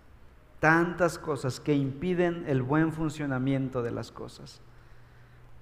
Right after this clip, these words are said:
Quisiéramos que nuestra iglesia fuera perfecta, pero pues no somos gente perfecta. Y el primero en no ser perfecto soy yo y eres tú.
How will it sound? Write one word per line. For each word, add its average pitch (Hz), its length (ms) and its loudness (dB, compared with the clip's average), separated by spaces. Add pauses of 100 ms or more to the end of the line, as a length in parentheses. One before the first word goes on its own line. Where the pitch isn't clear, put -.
(520)
Quisiéramos 160 520 6
que 151 100 -4
nuestra 131 260 -2
iglesia 147 280 4
fuera 147 300 4
perfecta, 151 600 0 (680)
pero 165 180 2
pues 165 140 -2
no 190 100 -2
somos 190 320 -6
gente 190 200 -4
perfecta. 190 500 -2 (1300)
Y 147 80 2
el 147 100 2
primero 170 380 4
en 170 100 0
no 175 100 0
ser 175 160 2
perfecto 175 440 -2 (560)
soy 131 180 -2
yo 202 200 0 (100)
y 135 100 4
eres 123 180 4
tú. 113 120 -8